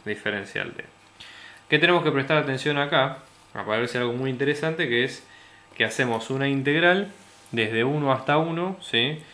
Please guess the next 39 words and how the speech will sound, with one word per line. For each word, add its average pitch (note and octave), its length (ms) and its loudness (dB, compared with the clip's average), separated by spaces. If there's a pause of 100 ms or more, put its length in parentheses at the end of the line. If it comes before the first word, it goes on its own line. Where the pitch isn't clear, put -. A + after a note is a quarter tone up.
(320)
De B2 100 0
una B2 160 2
función. G#2+ 640 -4
Siempre C3 360 0
que B2 60 2
hacemos A#2 540 -2
una A#2+ 180 2
integral A#2 540 4
donde G2 400 -8 (320)
el A2 160 0
extremo B2+ 340 -2
superior B2 400 0
y G#2 40 0
el G2+ 120 -6
interior, A2 500 -2
y G#2 100 -8
el G2+ 60 -8
inferior A2 300 -4
coinciden, C#3+ 480 -4 (440)
básicamente B2+ 720 0
en A2 80 0
la G#2 120 -6
sumatoria A#2 560 0
de F#2+ 100 -6
lo F#2+ 140 -8
que G2+ 120 0
es, - 160 -4
representa A2+ 500 -4
la B2 60 0
integral, C3+ 480 -2
esto - 280 -4
va, A2+ 180 2
va, A2 160 0
va A2+ 140 -2
a A2+ 60 -4
tener A#2 220 0
un A2+ 100 -6
área A2 380 0
cero, F#2 360 -2